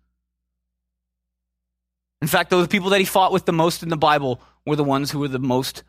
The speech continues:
religious. He's calling us to move forward in our faith, to become more mature. And he says, "You're stuck in these elementary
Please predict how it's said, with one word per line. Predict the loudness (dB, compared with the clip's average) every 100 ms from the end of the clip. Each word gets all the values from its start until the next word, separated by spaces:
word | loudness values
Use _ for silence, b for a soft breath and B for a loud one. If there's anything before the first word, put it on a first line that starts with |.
| -8
religious. | -4 -4 -6 -10 -14 -14 -18 _ _ _ _ _ _ _ _ _ _ _ _ _ _
He's | -8 -6
calling | -2 2 2
us | 0 -2
to | -2
move | -2
forward | -2 -4 -2 2 2 0
in | 0
our | 0 0
faith, | 0 -2 -2 B B
to | -8
become | -6 -2 0
more | 2 0
mature. | 0 -2 2 2
And |
he | 2
says, | 0 -2 B B
"You're | -2
stuck | 2 0 2
in | 0
these | 0 0
elementary | 2 2 2 0 0 -2